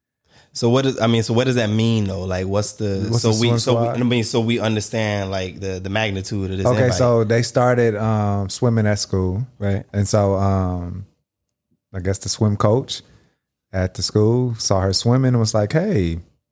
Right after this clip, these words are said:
Speaker 2: you wanna join the swim squad?" And
Speaker 1: Mm.
Speaker 2: she was like, "Um, I got gymnastics." <laughs> 'Cause she go to gymnastics four days
Speaker 1: Right,
Speaker 2: out the
Speaker 1: right.
Speaker 2: week. And so she was like, "No, no, it's in the morning."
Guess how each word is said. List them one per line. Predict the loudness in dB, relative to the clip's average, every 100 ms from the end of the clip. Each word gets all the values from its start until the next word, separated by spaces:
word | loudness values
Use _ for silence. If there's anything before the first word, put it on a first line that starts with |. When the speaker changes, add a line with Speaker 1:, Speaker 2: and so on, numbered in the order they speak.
| _ _ _ -20 _ _ _ _ _ _ -6
Speaker 2:
you | -2
wanna | 0 0
join | 2 2 2
the |
swim | 0 0 0
squad?" | 0 -4 -4 -4 -8 _ _ -2
And | 0
Speaker 1:
Mm. | 2
Speaker 2:
she | 0
was | -2 -2
like, | -2 -2
"Um, | -2 -4 -4
I | -6
got | -6 -4
gymnastics." | -2 -2 0 -2 -4 -6 -8
<laughs> | -2
'Cause | -2 -2 -2 2 2 0 0 0 0 -2 0
she | 2
go | 2
to | 2
gymnastics | 0 2 2 0 -4
four | -4 0
days | 0 0
Speaker 1:
Right, | 0
Speaker 2:
out | 0
the | 0
Speaker 1:
right. |
Speaker 2:
week. | 0 -2 -6 _ _ _ _ _ _ -4
And | 0
so | 2
she | 2 0
was | 2
like, | 0 0
"No, | 0 0
no, | 0 0 0
it's | 0
in | 0
the |
morning." | 0 0 0 -2